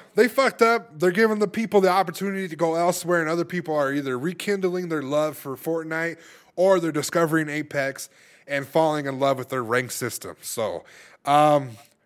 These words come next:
do you feel like they're gonna be able to pick it up from here, or do you feel like they not, they don't care about Warzone anymore?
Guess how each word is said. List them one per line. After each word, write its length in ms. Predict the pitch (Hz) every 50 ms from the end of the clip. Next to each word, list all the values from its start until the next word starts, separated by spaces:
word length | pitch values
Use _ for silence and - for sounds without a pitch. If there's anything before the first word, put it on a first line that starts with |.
| _ _ -
do 100 | 160 185
you 180 | 220 262 277
feel 240 | 220 - - 240 247
like 200 | 233 226 208 - -
they're 120 | 196 196
gonna 200 | 190 220 214 202
be 160 | 175 190 190
able 240 | 190 196 202 185 190
to 80 | 170 156
pick 340 | - - - 226 214 -
it 80 | 196 190
up 160 | 202 208 202
from 200 | 202 - 185 180
here, 280 | 147 190 214 233 247 254
or 140 | 202 160 151
do 120 | 139 123
you 140 | 147 170 180
feel 160 | - - 175
like 160 | 175 170 156 -
they 100 | 151 147
not, 260 | 151 151 147 147 143
they 80 | 151
don't 180 | 156 160 151 135
care 180 | - 143 143 135
about 240 | 131 123 123 117 113
Warzone 340 | 120 127 131 113 123 113 107
anymore? 400 | 110 101 101 104 98 90 90